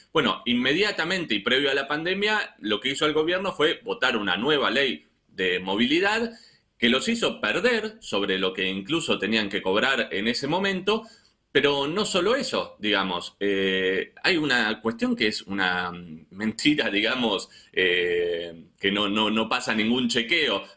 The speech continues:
por decirlo de alguna manera. Eh, no quisieron poner la cláusula para que las jubilaciones le ganen a la inflación. Perdieron con la inflación las jubilaciones. Bueno, el gobierno, eh,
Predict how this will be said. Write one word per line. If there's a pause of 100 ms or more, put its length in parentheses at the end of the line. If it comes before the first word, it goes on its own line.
por
decirlo
de
alguna
manera. (280)
Eh, (540)
no
quisieron
poner
la
cláusula
para
que
las
jubilaciones
le
ganen
a
la
inflación. (220)
Perdieron
con
la
inflación
las
jubilaciones.
Bueno, (260)
el
gobierno,
eh,